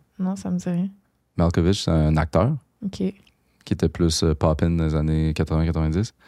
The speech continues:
Speaker 2: Puis ils ont fait un film, concept fucked up, euh, où des gens,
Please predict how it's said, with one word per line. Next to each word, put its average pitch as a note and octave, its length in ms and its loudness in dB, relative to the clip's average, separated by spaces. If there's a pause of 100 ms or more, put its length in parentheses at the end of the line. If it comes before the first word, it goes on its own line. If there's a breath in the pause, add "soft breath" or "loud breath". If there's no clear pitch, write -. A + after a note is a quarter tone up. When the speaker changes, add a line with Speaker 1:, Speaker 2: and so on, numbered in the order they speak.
(640 soft breath)
Speaker 2:
Puis E2+ 140 -4
ils E2+ 60 4
ont D#2+ 60 2
fait - 220 -2
un D#2 120 0
film, F#2 420 0 (100)
concept F2 380 2
fucked F#2+ 360 0
up, G2+ 120 0 (260)
euh, D#2+ 260 4
où F2 320 -2 (680 soft breath)
des E2+ 280 0
gens, E2 380 2